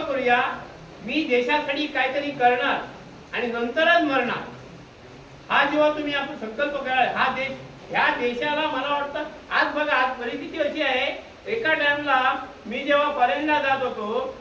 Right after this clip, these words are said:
आम्हाला कोणी बघत नव्हते. आज भा-, भारतीय म्हटल्यानंतर एअरपोर्टवर तुम्हाला बघतात, म्हणजे सन्मानाने बघतात साहेब, कळलं ना?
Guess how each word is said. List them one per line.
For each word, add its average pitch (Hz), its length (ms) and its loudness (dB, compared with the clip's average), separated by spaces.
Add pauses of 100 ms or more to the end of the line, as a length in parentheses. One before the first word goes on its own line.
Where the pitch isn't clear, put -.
(120)
आम्हाला 277 320 0
कोणी 294 380 -2
बघत 262 380 2
नव्हते. 277 600 -4
आज 277 180 4
भा-, 247 240 -2
भारतीय 208 520 0
म्हटल्यानंतर 311 680 0 (280)
एअरपोर्टवर 311 640 2
तुम्हाला 311 260 -4 (220)
बघतात, 254 480 0 (680)
म्हणजे 233 220 -6
सन्मानाने 330 600 -2
बघतात - 240 -4
साहेब, 285 320 -2 (1200)
कळलं 180 300 4
ना? 254 320 0